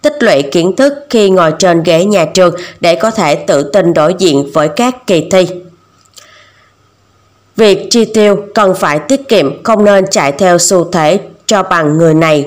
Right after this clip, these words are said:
người khác. Bạn cần ý thức được điều kiện tài chính của bản thân để có kế hoạch tiêu tiền hợp lý. Sáu, tuổi Dậu sinh năm một nghìn chín trăm bốn mươi lăm.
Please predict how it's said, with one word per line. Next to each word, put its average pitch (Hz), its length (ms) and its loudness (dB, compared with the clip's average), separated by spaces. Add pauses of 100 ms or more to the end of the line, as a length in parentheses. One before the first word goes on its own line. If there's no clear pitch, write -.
người 151 160 0
khác. 233 260 -2 (340)
Bạn 175 240 0
cần 180 220 0
ý - 260 0
thức 277 140 0 (120)
được 180 300 0
điều 190 160 2
kiện 160 360 0
tài 175 120 2
chính 170 320 0
của 147 380 0
bản 151 220 -2
thân 185 180 0 (240)
để 151 160 2 (100)
có 160 180 0
kế 196 240 0
hoạch 208 360 -2
tiêu 190 160 2 (100)
tiền 175 320 0
hợp 160 220 -4
lý. 156 320 0 (1500)
Sáu, 180 420 0 (300)
tuổi 196 240 2
Dậu 170 240 2
sinh 190 240 0
năm 180 140 2
một 170 120 0
nghìn 165 300 0
chín 170 300 0
trăm 185 240 0 (140)
bốn 165 220 0
mươi 190 100 0
lăm. 185 200 0